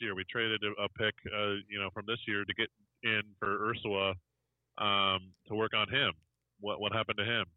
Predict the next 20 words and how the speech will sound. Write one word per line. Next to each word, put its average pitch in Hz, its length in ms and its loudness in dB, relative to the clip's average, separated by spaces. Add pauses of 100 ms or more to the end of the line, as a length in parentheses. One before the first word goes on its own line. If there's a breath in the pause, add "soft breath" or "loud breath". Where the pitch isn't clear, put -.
(200)
You 101 120 -6
know, 101 300 -2
I 104 100 -6
mean, 98 180 0 (1800)
yeah, 98 320 0 (260)
I, 101 180 2 (800)
those 120 200 0
last 147 280 2
two 131 80 -4
picks, - 300 -2 (260)
I, 95 80 -4 (640)
I, 92 80 -2
I 92 300 -4
can't 95 180 -2
justify, 76 400 -14 (920)
just 143 140 -2
like 127 120 -2
the 117 60 -10
first 92 240 -6
one. 76 120 -20